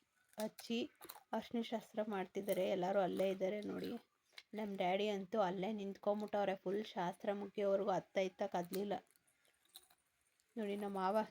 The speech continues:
ಸಾಕಾದಾಗ ತಿಕ್ತಾವ್ರೆ, ಚೆನ್ನಾಗ್ ಅರ್ಶಿನ ತಿಕ್ತಾವ್ರೆ. ಯಾಕಂದ್ರೆ ಲೈಫಲ್ಲಿ ಒನ್ ಟೈಮ್ ಅಷ್ಟೇ ಅಲ್ವಾ ಈ ಚಾನ್ಸ್ ಸಿಗೋದು,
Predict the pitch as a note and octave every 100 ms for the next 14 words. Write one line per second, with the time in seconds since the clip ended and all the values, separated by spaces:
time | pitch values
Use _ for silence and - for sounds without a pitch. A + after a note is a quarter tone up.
0 | - - F#3 - F3+ F3+ G3+ A3+ - -
1 | - G#3+ G#3+ G#3+ G#3+ - G3+ F#3 G3 G3
2 | G#3 G#3 G3 - G#3+ F#3 F#3+ - G#3 G#3
3 | G3 F3+ - A3 A3 A3 A3 A3+ C4 A3+
4 | A3 A#3+ A#3+ B3 A3 A3 A3+ A#3 A#3 A3+
5 | A#3+ A#3 - - A3+ A3+ A3+ A3+ G#3+ G3+
6 | - - G#3+ G#3+ - G3+ G#3+ G3+